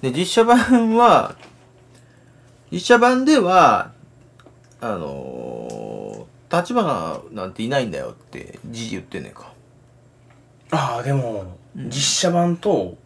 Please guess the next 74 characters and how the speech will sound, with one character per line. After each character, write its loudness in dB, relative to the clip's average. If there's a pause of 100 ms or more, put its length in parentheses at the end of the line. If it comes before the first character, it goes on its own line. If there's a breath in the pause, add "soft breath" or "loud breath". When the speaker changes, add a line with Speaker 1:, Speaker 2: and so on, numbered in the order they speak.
(500)
Speaker 2:
あ 2
の -6
ー、 -10
漫 -12
画 -12
は -12
全 4
然 2
ち -4
ゃ 2
う -2
し。 -14 (680)
Speaker 1:
あ、 -18
そ -6
う -6
な -
ん -16
や。 -16
Speaker 2:
だ -12
か -6
ら -12
そ -10
の、 -8
じ -4
じ -4
い 0
は 0
も -2
と -4
も -4
と -8
警 -10
察 -10
官 2
や -2
っ -16
た -8
り -6
す -16
ん -10
ね -10
ん。 -14 (500)
Speaker 1:
そ -2
う 0
や -6
な。 -6
Speaker 2:
実 -12 (120)
写 -4
版 -2
は。 -8
Speaker 1:
う -8
ん -10
う -10
ん -12
う -14
ん -14
う -14
ん。 -16
Speaker 2:
俺 4
そ -4
れ、 0 (840 soft breath)
十 -2
年 0
ぶ 4
り 4
ぐ 4
ら 4
い -12
に -16
知 -16
っ -20
た -8
も -8
ん。 -10